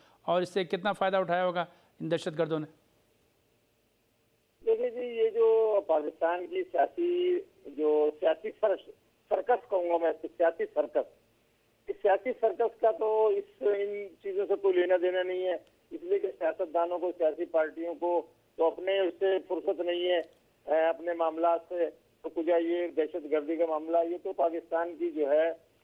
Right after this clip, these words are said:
Speaker 2: اے، افواج کے لیے ایک چیلنج ہے۔ بلوچستان میں، اے، کتنے، اے، جو ہے، اے، اس میں جو ہے ہمارے افواج پاکستان کے لوگ جو ہے اس میں شہید ہو گئے ہیں۔ صوبہ سرحد کے اندر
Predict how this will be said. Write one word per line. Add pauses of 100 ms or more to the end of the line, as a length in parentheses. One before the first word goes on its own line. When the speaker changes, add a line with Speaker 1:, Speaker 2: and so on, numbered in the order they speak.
(160)
Speaker 2:
اے،
افواج
کے
لیے
ایک
چیلنج
ہے۔
بلوچستان
میں، (440)
اے،
کتنے،
اے،
جو
ہے،
اے،
اس
میں
جو
ہے (340)
ہمارے
افواج (100)
پاکستان
کے
لوگ
جو
ہے
اس
میں (100)
شہید
ہو
گئے
ہیں۔ (480)
صوبہ
سرحد
کے
اندر